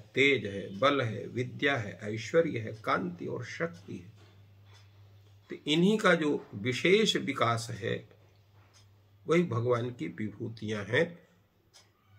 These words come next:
और वो एक नहीं है, दो नहीं है, दस नहीं है, अनंत है, जिनका वर्णन हम नहीं कर सकते हैं। और भगवान भी कहते हैं कि "नास्ति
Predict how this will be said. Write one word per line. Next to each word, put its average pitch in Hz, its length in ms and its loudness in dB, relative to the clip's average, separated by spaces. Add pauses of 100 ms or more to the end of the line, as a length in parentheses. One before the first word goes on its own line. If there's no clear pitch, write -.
(240)
और 147 100 0
वो 175 180 0
एक 170 280 2
नहीं 165 300 4
है, 123 140 2
दो 151 260 2
नहीं 151 320 0
है, 117 180 -2
दस 139 260 -4
नहीं 139 240 -2
है, 113 60 0
अनंत 139 640 -2
है, 120 220 0
जिनका 110 280 -2
वर्णन 165 360 2
हम 147 100 -2
नहीं 135 160 -2
कर 127 140 -6
सकते 113 420 -8
हैं। 92 180 -12 (1900)
और 127 120 8
भगवान 156 420 6
भी 196 160 4
कहते 139 340 0
हैं - 180 -8 (2250)
कि 123 100 -2
"नास्ति 175 840 2